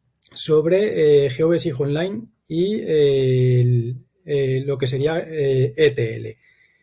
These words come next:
Eh, la ponencia se llama Automatiza-, Automatización de Transformaciones de Datos en G V sig Online con G V E T L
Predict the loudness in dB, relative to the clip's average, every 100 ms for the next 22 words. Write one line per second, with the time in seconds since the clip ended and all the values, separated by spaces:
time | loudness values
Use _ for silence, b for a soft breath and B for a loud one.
0 | b 0 2 4 2 0 -2 -2 -4 -2
1 | -2 -4 -6 -8 -8 -8 -8 -10 -6 -4
2 | -4 -4 -4 -6 -4 -2 0 -2 -2 -6
3 | -6 -6 -4 -6 -2 0 2 2 0 -2
4 | -4 -2 0 2 2 -2 -4 -4 -4 -6
5 | -6 -2 2 2 2 0 -2 -4